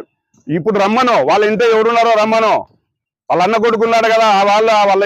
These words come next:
ఇంట్లో వాళ్ళు ఉన్నారు కదా, మా కొడుకున్నారు రమ్మను, కాణిపాకం ఎక్కుదాం పొద్దున. ఎవరైనా కానీ అక్కడ ఉండేటువంటి వాళ్ళు, కొత్తపల్లె పంచాయతీలో ఉండేవాళ్ళు కానీ, ప్రొద్దుటూరు నియోజకవర్గంలో ఉండే వాళ్ళు ఎవరైనా ఒక్కరిని చూపించమని,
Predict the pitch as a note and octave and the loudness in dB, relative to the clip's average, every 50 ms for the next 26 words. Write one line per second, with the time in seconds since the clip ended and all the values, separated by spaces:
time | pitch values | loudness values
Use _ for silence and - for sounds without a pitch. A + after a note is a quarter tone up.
0 | G3 G3+ G#3 A3+ A3+ A3 A3 A3 G#3 G#3+ A3 A3 A3 G#3+ G#3+ G#3+ G#3+ G3 - - | -2 -2 0 0 0 2 2 0 0 0 0 0 0 0 0 2 0 0 -2 -4
1 | F3 F3+ G#3+ G3+ G#3+ A3+ G#3+ G#3+ A3 G#3 G#3+ G#3 F#3+ F#3+ F#3+ G#3+ A3 G#3+ E3+ C#3 | -4 -2 0 0 0 0 0 -2 -2 -2 0 0 0 -2 -2 -2 -2 -4 -4 -6
2 | - _ _ _ _ - F3 G3+ A3+ G#3+ G#3+ A3+ A3 G#3+ G#3+ G#3+ F#3+ F#3+ G#3 A3 | -12 _ _ _ _ -6 -4 -2 -2 -2 -2 -2 -2 -2 -2 -2 -2 -2 -2 -2
3 | G#3+ F#3+ G#3 G3 G3+ G#3 G#3 F#3+ E3 - - _ _ _ _ _ _ _ _ - | -2 -2 -2 -2 -2 0 0 0 -2 -4 -6 _ _ _ _ _ _ _ _ -4
4 | D3+ F#3 G#3+ A3+ A#3+ A#3+ A#3+ A#3+ A#3+ A#3 A#3 A3+ G#3 E3+ G#3 G#3+ A3 A3+ A#3+ A#3 | -2 0 0 0 0 0 0 0 0 0 0 0 0 0 0 0 0 0 0 0
5 | A3 A3+ A3+ A3 A3 A3 A3 A3 G#3+ G#3 F3+ - - _ _ _ _ _ _ _ | 0 0 0 0 0 0 0 0 0 0 -2 -4 -6 _ _ _ _ _ _ _
6 | _ _ F3 E3+ C#3+ A#3 G#3 A#3+ A#3 A#3 G3+ F#3+ A3 A3 F3+ G#3+ A3 A3+ G#3+ A3 | _ _ -6 -4 -2 -2 -2 0 0 0 0 0 -2 -2 -2 0 0 0 0 0
7 | A3 G#3+ G#3 G#3 G#3+ G#3+ G#3 G3+ G3 F#3 G3 G#3 A3 G3+ E3 E3+ F3+ F3 G3+ A3 | -2 0 0 0 0 2 2 0 0 0 -2 -2 -2 -4 -4 -6 -6 -4 -4 -2
8 | A3+ A3+ A3 A3 G#3+ G#3+ G#3 G3+ G3+ G#3 F#3+ G3 G#3 G3+ G3+ G3+ G3 F#3+ F#3+ F#3+ | -2 -2 -2 -2 -2 -2 -2 -2 -2 -2 -2 -4 -4 -2 -2 -2 -2 0 0 0
9 | G3 G3+ G3+ G3 F3+ F3+ G3 G3+ G#3+ G#3+ G#3+ F#3 - F#3 F3 F3 - - G#3 G3 | 0 0 0 -2 -2 -2 -2 -2 -2 -2 -4 -4 -4 -6 -6 -6 -6 -6 -6 -6
10 | F#3+ G#3 G#3 G3+ G#3 G3 F#3 | -6 -6 -6 -4 -6 -6 -8